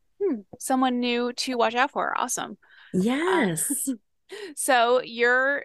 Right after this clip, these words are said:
Speaker 1: new film, you said you were a filmmaker. Your film Caretaker premiered on March first. Can you tell me a little bit about it?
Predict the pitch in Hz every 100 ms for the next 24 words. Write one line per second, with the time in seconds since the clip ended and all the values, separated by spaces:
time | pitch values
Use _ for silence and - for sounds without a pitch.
0 | _ 233 240 247 247 226 233 226 220 214
1 | 214 208 208 190 214 196 240 294 302 -
2 | 214 214 - 208 214 - 262 285 254 220
3 | 226 220 - 220 190 196 196 196 - -
4 | 180 175 185 185 190 - 214 202 - -
5 | - - 220 214 214 196 208 208 196 185
6 | 202 196 185 220